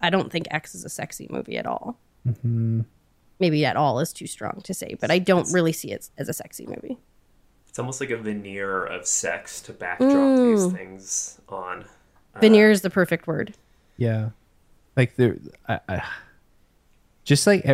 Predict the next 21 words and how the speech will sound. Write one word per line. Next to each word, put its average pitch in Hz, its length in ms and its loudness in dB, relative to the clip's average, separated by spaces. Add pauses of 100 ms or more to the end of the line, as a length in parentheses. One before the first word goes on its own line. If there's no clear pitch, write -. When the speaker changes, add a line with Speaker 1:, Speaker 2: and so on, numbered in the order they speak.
Speaker 2:
the, 139 260 2
the 143 180 6
aesthetic 143 640 4
of 170 160 2
Knife 170 280 4
and 175 100 4
Heart 185 420 2 (760)
just, - 360 0
it, - 300 -4 (160)
in 143 120 6
itself 117 680 6
is 101 240 0
really 95 280 2
sexy. 78 640 -4 (600)
And, 113 120 4
like, 107 160 4
I'm 110 100 4
trying 117 220 4
to 104 60 0
think, 101 200 0
like, 95 300 -2